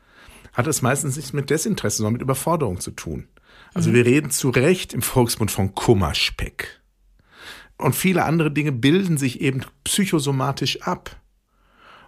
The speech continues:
Speaker 1: Und dann, wenn man in einer Partnerschaft ist, in einem Wir-Moment, und der eine leidet und der andere strahlt, dann hat der, der strahlt, die Verantwortung, ein bisschen mehr Licht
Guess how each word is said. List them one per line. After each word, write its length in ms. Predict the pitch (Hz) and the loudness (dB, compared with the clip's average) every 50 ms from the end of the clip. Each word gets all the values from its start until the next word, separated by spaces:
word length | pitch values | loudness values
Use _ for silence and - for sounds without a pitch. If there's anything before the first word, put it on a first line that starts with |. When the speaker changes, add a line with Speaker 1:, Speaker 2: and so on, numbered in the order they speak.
| _ | _
Speaker 1:
Und 240 | - 143 117 110 120 | -2 0 0 4 4
dann, 240 | 131 160 220 233 208 | 4 6 6 4 4
wenn 100 | 190 185 | 4 4
man 140 | 170 160 151 | 4 2 2
in 60 | 143 | 2
einer 120 | 127 123 120 | 2 2 2
Partnerschaft 880 | 120 - - 165 202 247 349 220 196 180 - - - 107 - - - | 0 -2 -2 -2 0 0 0 2 0 2 2 0 -2 -2 -4 -4 -6
ist, 140 | 127 110 - 120 | -6 -6 -4 -2
in 120 | 117 110 | -2 0
einem 280 | 92 113 113 113 110 - - _ _ _ _ _ _ - | 2 2 2 0 0 -2 -8 _ _ _ _ _ _ -8
Wir-Moment, 960 | - 131 117 147 185 233 220 175 120 101 92 85 71 58 - - - - - _ _ _ _ _ _ _ _ _ _ - - - - | -6 -4 -2 2 6 6 6 6 6 4 2 0 -4 -6 -8 -8 -10 -12 -12 _ _ _ _ _ _ _ _ _ _ -20 -20 -20 -8
und 220 | - 120 110 - - | -4 -2 0 2 2
der 140 | - - | 2 4
eine 240 | 135 156 214 254 269 | 4 4 4 4 4
leidet 640 | 247 214 185 175 202 220 240 226 277 302 - - - _ - | 4 4 6 6 6 4 4 2 0 -4 -4 -8 -12 _ 0
und 160 | - 160 131 | 0 2 4
der 140 | 160 - 123 | 4 4 4
andere 340 | 160 202 240 226 233 226 208 | 4 4 6 4 4 4 4
strahlt, 840 | - - - - - 175 175 147 110 87 71 - - - - - _ _ _ _ _ _ - - - - - | 2 0 -2 0 0 2 2 4 2 2 -2 -4 -6 -10 -14 -14 _ _ _ _ _ _ -20 -20 -20 -12 -4
dann 160 | - 117 120 | 0 2 2
hat 160 | 135 123 - | 2 2 6
der, 160 | 147 190 226 | 8 8 8
der 160 | 226 233 202 | 8 6 4
strahlt, 600 | - - - - 160 147 151 151 143 139 160 143 - _ _ _ | 4 2 -2 -2 -2 0 2 2 0 0 -2 -6 -6 _ _ _
die 180 | - 127 127 131 | -4 0 0 0
Verantwortung, 640 | - - 135 135 170 185 175 156 120 98 95 - 101 | 4 4 4 6 6 4 2 2 2 2 2 2 0
ein 260 | 95 92 95 107 110 | 0 0 0 -2 0
bisschen 440 | 120 220 240 - - - 240 240 220 | 2 2 4 4 2 0 2 2 4
mehr 160 | 202 196 190 | 4 4 4
Licht 720 | 175 170 160 165 170 196 185 - - - - - - - | 4 4 2 2 2 2 2 2 0 -6 -8 -10 -12 -14